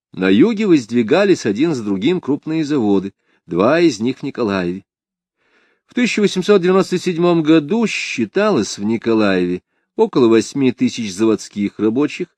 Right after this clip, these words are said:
да около двух тысяч ремесленных. Культурный уровень рабочих,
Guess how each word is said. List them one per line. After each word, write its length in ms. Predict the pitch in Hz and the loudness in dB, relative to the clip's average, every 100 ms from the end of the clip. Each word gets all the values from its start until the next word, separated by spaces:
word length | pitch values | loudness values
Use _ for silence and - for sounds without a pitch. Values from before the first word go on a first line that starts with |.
| _ _ - | _ _ -4
да 160 | 131 | -2
около 200 | - 170 113 | 2 2 2
двух 340 | 98 123 - | 2 -2 0
тысяч 260 | 165 151 - | -2 -2 -6
ремесленных. 640 | 214 143 95 - 98 98 _ _ _ _ _ _ _ _ | -2 0 0 -4 -16 -18 _ _ _ _ _ _ _ _
Культурный 580 | - 196 240 233 139 120 | -4 -2 0 2 4 6
уровень 420 | 117 113 110 107 | 6 6 4 2
рабочих, 640 | 110 101 101 - 101 - | 2 4 2 0 -8 -10